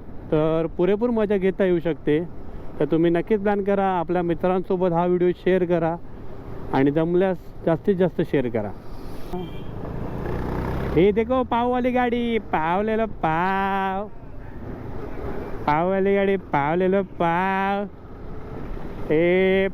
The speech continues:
पॅनियर में लगे, अरे पॅनियर स्टार्ट, पॅनियर is start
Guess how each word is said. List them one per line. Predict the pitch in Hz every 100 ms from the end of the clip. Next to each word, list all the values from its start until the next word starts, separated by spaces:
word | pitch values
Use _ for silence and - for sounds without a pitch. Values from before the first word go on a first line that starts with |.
| -
पॅनियर | 151 143 156 185
में | 185 196
लगे, | 190 190 196 -
अरे | 170 294
पॅनियर | 233 180 175 196 233 233
स्टार्ट, | - 196 185 202 175 - - - - - - - - - - - - - -
पॅनियर | 175 185 202 233 233
is | 240
start | 208 - 226 220